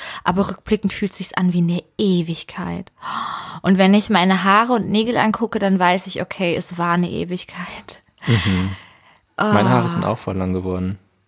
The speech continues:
Speaker 1: Schneidest du die nicht selber oder hast jemanden, der dir die zu Hause schneidet?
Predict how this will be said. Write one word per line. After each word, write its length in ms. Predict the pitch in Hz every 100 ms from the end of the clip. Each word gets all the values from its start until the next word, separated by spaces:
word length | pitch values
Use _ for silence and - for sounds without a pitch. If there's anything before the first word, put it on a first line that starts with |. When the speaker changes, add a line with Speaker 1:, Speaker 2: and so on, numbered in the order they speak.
| _ _ - -
Speaker 1:
Schneidest 420 | - 196 220 -
du 40 | 220
die 120 | 202
nicht 180 | 190 -
selber 480 | 190 180 170 185
oder 180 | 110 180
hast 240 | 185 180 -
jemanden, 320 | 185 180 180
der 100 | 185
dir 100 | 175 175
die 120 | 175
zu 180 | - 180
Hause 220 | 175 175
schneidet? 600 | - 180 170 180 196 -